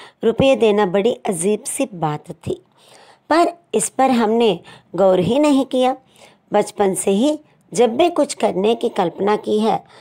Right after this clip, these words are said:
जहन में माँ की तस्वीर ही उभरी है। घर का माहौल ही ऐसा बन गया था।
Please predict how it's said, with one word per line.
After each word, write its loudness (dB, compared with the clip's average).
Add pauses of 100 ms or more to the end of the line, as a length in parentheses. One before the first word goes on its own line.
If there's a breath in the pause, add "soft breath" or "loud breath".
(400 loud breath)
जहन 4
में 4
माँ 2
की -2
तस्वीर -2
ही -4 (440 soft breath)
उभरी 0
है। -8 (600 loud breath)
घर 2
का 2
माहौल 4
ही 2 (340 loud breath)
ऐसा 0
बन -2
गया 2
था। -6